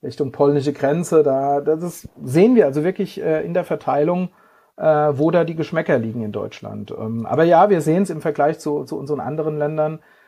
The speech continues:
dass, äh, der deutsche Konsument doch eher auf die, ja, fleischärmeren oder fleischlosen, äh, Varianten geht. Oder zum Beispiel, ne, wir haben ja als erstes und einziges, äh,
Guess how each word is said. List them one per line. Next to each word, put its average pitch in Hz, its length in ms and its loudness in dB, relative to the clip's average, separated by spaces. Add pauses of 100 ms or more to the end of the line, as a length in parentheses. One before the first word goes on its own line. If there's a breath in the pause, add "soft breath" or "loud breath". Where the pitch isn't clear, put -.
(140)
dass, 143 400 0
äh, 135 340 0
der 131 140 -2
deutsche 151 300 -2
Konsument 147 560 -6
doch - 340 0
eher 156 540 6
auf 143 520 2 (520)
die, 143 580 -4 (1040)
ja, 170 240 2
fleischärmeren 175 1800 -2
oder 165 220 -2
fleischlosen, 180 880 -2
äh, 196 300 -4
Varianten 190 540 -4
geht. 196 240 -4
Oder 190 320 4
zum 160 140 -6
Beispiel, 156 300 0
ne, 170 140 -4
wir 160 100 0
haben 165 120 -4
ja 165 80 -2
als 156 120 0
erstes 170 480 0
und 160 120 -6
einziges, 165 500 -6
äh, 143 440 2